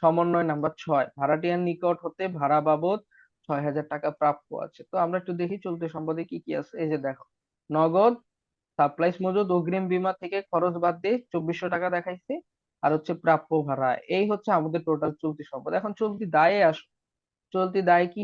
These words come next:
হবে? উপর থেকে যদি আসে আমরা, এই যে অনুপার্জিত, এই, সরি, প্রদেয় হিসাব আসবে ছয় হাজার পাঁচশো টাকা, আর অনুপার্জিত ভাড়া আয় সাত হাজার চারশো মাইনাস এই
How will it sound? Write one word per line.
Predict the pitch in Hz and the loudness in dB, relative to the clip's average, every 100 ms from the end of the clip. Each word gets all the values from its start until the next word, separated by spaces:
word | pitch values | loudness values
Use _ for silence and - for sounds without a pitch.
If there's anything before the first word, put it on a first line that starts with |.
| 190 | -4
হবে? | 151 135 - | -4 -6 -8
উপর | 151 180 - | -8 -8 -6
থেকে | 190 185 | -4 -2
যদি | 196 196 | 0 2
আসে | 170 190 185 | 2 0 0
আমরা, | 185 | 2
এই | 175 | 2
যে | 151 147 | 0 0
অনুপার্জিত, | 180 196 202 190 208 190 | 2 2 0 0 -4 0
এই, | 170 160 | 0 0
সরি, | 151 - _ | -4 -6 _
প্রদেয় | 185 196 208 190 | -4 0 2 2
হিসাব | 190 170 | 2 2
আসবে | 139 123 - _ _ _ _ _ _ _ - | 0 -4 -10 _ _ _ _ _ _ _ 0
ছয় | 180 180 | 4 4
হাজার | 190 180 | 2 2
পাঁচশো | 156 - 147 | 0 0 -8
টাকা, | 139 - _ _ _ 135 | -8 -10 _ _ _ -4
আর | 143 - | -4 0
অনুপার্জিত | 170 208 220 220 226 233 196 | 2 4 4 2 2 0 2
ভাড়া | 180 196 208 196 | 4 6 8 6
আয় | 220 392 _ _ | 4 0 _ _
সাত | 180 175 196 | 2 2 0
হাজার | 196 226 _ | 0 -2 _
চারশো | 196 190 185 - 247 330 320 165 | 4 4 2 0 2 4 2 2
মাইনাস | 170 170 190 185 | 4 6 2 0
এই | 180 | -2